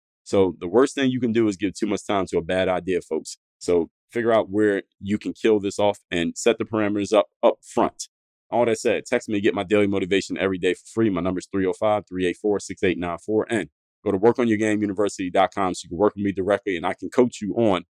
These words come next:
let's figure out where your idea is at. Why is this a good idea? Why is it not a good idea?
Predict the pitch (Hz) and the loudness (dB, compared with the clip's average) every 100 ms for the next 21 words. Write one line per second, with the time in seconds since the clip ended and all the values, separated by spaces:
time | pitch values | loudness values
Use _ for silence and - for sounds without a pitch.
0 | _ - 110 - 120 117 113 90 110 120 | _ -4 -4 0 4 4 4 2 0 4
1 | 117 110 104 101 98 90 90 - 92 120 | 4 4 2 0 -2 -2 -2 -2 0 0
2 | 104 110 98 107 104 95 104 92 110 101 | -2 -8 -4 -2 0 -2 -4 -2 -4 -2
3 | 113 120 110 113 110 104 107 | 0 0 0 0 0 0 -4